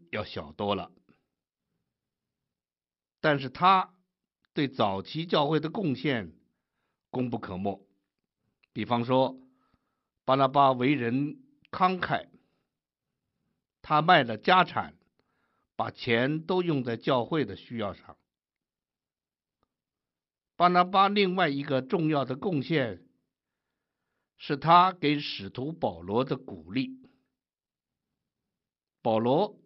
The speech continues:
曾经迫害基督徒出了名，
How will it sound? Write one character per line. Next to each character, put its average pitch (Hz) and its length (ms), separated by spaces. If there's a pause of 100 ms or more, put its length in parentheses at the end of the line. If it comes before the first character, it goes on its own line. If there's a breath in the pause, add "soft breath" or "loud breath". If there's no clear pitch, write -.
(280)
曾 143 280
经 180 360
迫 180 220
害 131 240
基 151 200
督 160 160
徒 131 280
出 160 200
了 120 120
名， 104 340